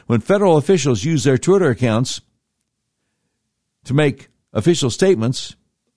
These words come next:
they convert those accounts into public forums and cannot ban people from commenting on them. Think about it this way. Imagine that the White House had, had a press conference at a hotel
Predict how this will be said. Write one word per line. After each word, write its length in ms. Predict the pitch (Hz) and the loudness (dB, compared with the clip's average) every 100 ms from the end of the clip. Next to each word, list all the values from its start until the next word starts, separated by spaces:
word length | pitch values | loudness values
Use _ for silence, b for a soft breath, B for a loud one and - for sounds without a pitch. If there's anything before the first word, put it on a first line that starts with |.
| _ _ _ _ _ _ b b b | _ _ _ _ _ _ b b b
they 160 | - 127 | -2 0
convert 460 | 139 113 185 190 131 | 0 0 0 0 2
those 220 | 131 107 | 0 0
accounts 420 | - 127 120 - | -2 0 0 -2
into 140 | 110 | -4
public 320 | - 165 139 107 | -2 -2 -2 -4
forums 460 | 175 165 127 107 | -2 0 0 -2
and 120 | 110 | -4
cannot 340 | 131 131 117 92 | -4 -2 -2 -2
ban 260 | 131 143 | -2 0
people 300 | 127 113 120 | -2 -4 -6
from 200 | 107 113 | -6 -8
commenting 580 | - 185 170 98 87 76 | -4 -2 -2 -2 -4 -8
on 160 | 65 64 | -10 -12
them. 180 | - - _ _ b b b | -16 -20 _ _ b b b
Think 220 | - 269 | -4 0
about 180 | 262 233 | 0 0
it 80 | 202 | -2
this 200 | 202 135 | -2 -4
way. 180 | 101 - b | -6 -8 b
Imagine 600 | - 143 226 269 226 220 | -4 0 0 0 0 0
that 280 | 190 196 190 | 2 2 2
the 80 | 165 | 2
White 240 | 190 214 | 2 2
House 300 | 151 95 - | 2 0 0
had, 240 | 151 143 131 | 0 2 2
had 180 | 156 139 | 0 0
a 40 | |
press 260 | 196 208 - | 0 -2 0
conference 380 | 131 107 110 | -2 -2 -2
at 120 | 113 107 | -2 2
a 40 | |
hotel 580 | 165 185 147 104 120 | 0 0 0 0 -2